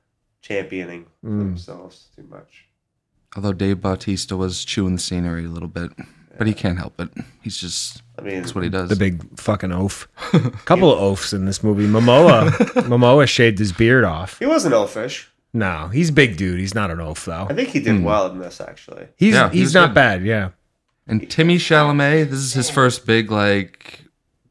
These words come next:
Speaker 3: action leading man role. He
Speaker 1: Easily his first action role.
Speaker 3: Yeah. He
Speaker 2: Yeah.
Speaker 3: was, he was good.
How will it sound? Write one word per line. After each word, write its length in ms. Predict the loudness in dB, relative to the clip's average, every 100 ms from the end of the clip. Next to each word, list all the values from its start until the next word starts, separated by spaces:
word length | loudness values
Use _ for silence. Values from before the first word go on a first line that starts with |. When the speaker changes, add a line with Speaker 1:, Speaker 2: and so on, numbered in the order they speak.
| _ _ -2
Speaker 3:
action 1040 | 0 0 -2 0 0 0 0 -2 -4 -4
leading 320 | 0 2 2 2
man 280 | 2 2
role. 400 | 0 0 -2 -6 -6
He 140 | 0
Speaker 1:
Easily 340 | 0 0 -2 -4
his 200 | -6 -8
first 260 | -8 -6
action 400 | -6 -8 -10 -18
role. 260 | -16 -16 -10
Speaker 3:
Yeah. 320 | -4 -2 -2 -6 _
He 100 | 2
Speaker 2:
Yeah. 140 | 4 4
Speaker 3:
was, 40 | 2
he 60 |
was 120 | 0
good. 360 | 0 0 0 -2